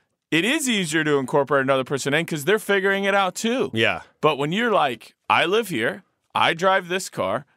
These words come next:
Speaker 1: here's what I do. Does
Speaker 2: Yeah.
Speaker 1: that match up with you? 'Cause if it doesn't, see ya."
Speaker 2: Let me, let me change my answer slightly, uh, because I wanna talk more detailed about dating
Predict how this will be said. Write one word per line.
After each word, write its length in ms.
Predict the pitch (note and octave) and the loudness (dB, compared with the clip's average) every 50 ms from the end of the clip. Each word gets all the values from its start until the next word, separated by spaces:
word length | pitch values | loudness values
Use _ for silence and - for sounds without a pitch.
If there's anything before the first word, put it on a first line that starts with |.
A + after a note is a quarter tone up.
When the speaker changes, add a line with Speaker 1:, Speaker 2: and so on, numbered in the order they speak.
| _ _ | _ _
Speaker 1:
here's 340 | - - B2+ D3+ E3+ E3+ D3+ | -6 -2 0 0 0 0 0
what 140 | E3+ E3 | 0 0
I 120 | E3 D#3+ D#3+ | 0 0 -2
do. 280 | C3 B2+ B2+ G2 - | -2 -4 -4 -4 -4
Does 160 | - - A2 G#2+ | -6 -8 -4 0
Speaker 2:
Yeah. 120 | A2+ D#3+ | 2 2
Speaker 1:
that 100 | F3 F#3 | 2 2
match 260 | G3+ G3+ F#3+ - - | 0 0 0 0 -2
up 180 | G#3 G#3 - - | -2 -2 -2 -4
with 160 | B3+ - - | -8 -6 -6
you? 160 | C4+ C#4 C4 | -6 -6 -4
'Cause 200 | - - F3+ F3 | -2 -2 -2 -2
if 60 | F#3 | -2
it 100 | F#3+ F#3 | -2 0
doesn't, 400 | - B3+ A#3+ A#3 F#3 G3 E3+ - _ _ _ _ _ - | 0 0 0 0 -2 -4 -6 -6 _ _ _ _ _ -8
see 260 | - - E3+ E3 C3+ | -2 0 0 2 2
ya." 120 | A#2 A#2 - - _ _ - | 0 -2 -4 -8 _ _ -2
Speaker 2:
Let 120 | D3+ F3 | 0 2
me, 200 | G#3+ A3+ G3+ - | 2 2 0 0
let 160 | D3 E3+ F#3 F#3 | 0 0 0 0
me 100 | F#3 E3+ | 0 -2
change 320 | - - F3+ E3+ D#3+ D3+ | 0 0 0 0 0 -2
my 180 | D3+ C#3+ B2+ B2+ | -2 -2 0 0
answer 600 | C3 C#3 C#3+ C3+ - - C#3+ C3 B2+ A#2+ A2 - | 0 0 0 -2 -2 -2 0 0 0 0 -2 -2
slightly, 720 | - - - C#3 C3 C3 C3 F#2+ G#2 G#2 F#2+ F2 E2 - - _ _ _ _ _ _ _ _ _ - | -6 -6 -2 0 2 2 2 0 -2 -4 -4 -4 -6 -8 -14 _ _ _ _ _ _ _ _ _ -2
uh, 420 | A#2 A#2 A#2 A2+ A2 G#2+ G#2+ G2+ - - _ _ - A#2 | 2 2 4 4 2 2 0 -2 -4 -6 _ _ -8 -4
because 240 | B2+ B2+ C#3 C3+ C3 | -2 -2 0 0 0
I 80 | C#3 | 0
wanna 200 | C3+ C#3+ C#3+ C#3 | 0 0 0 -2
talk 180 | C#3 C#3 B2+ B2 | -2 -2 -2 -2
more 220 | C3 C3 C3 B2+ | -2 -2 -2 -2
detailed 640 | A#2+ A2 A2+ C3 C#3+ C#3 B2+ - C#3 B2+ A#2 A2+ G#2 | -2 -2 -2 -2 -2 -2 -2 -2 -2 0 0 0 -2
about 720 | - G2+ G#2 G2+ G#2+ G#2 G#2 G2 - - F2+ F#2+ F#2+ G2 G2+ | -4 -4 -4 -2 0 0 0 -2 -4 -8 -14 -16 -14 -6 -2
dating 680 | A#2 B2 C3+ C#3+ C#3 C3 B2+ B2 A#2+ A#2 A#2 A2+ | 0 2 2 2 2 2 0 0 0 -2 -4 -8